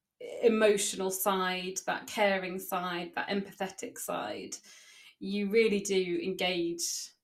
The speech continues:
with your work, your clients, the values that you hold dear. And, and that really comes through. You can see it from talking to you, from interacting with you, from seeing you kind of on social media,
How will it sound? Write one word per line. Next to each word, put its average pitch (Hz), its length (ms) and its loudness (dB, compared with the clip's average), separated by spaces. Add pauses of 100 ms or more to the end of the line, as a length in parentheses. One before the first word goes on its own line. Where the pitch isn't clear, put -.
(160)
with 175 460 -2 (120)
your 170 220 -4
work, 214 500 6
your - 120 -8
clients, - 1080 0 (460)
the 196 60 -4
values 190 540 6
that 175 120 -8
you 185 180 -4
hold 180 360 -6
dear. 175 360 -2
And, 202 320 0
and 240 200 8
that 311 180 6
really 202 240 4
comes 185 400 -4
through. 190 160 -2
You 170 240 -4
can 185 180 -4
see 180 320 -2
it - 180 0 (300)
from 170 300 -2
talking 226 420 6
to 208 180 -4
you, 190 460 4
from - 200 -8
interacting 196 560 -4
with 185 180 -8
you, 185 360 -4 (360)
from 156 260 -4
seeing 196 300 4
you 175 180 -2
kind 175 180 -6
of 165 100 -8
on 165 420 -2
social - 380 0
media, 190 560 4